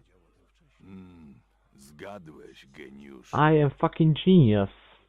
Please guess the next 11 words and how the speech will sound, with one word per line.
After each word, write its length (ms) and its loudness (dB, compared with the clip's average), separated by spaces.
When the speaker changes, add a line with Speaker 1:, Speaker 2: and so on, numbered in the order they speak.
Speaker 2:
Koniec. 360 -2
Nara 300 0
ci, 220 -4
Lemar. 480 0
Dzięki 320 -4
za 120 0
informacje, 680 -4
które 360 -4
od 140 -6
ciebie 260 -6
wyciągnąłem. 840 -4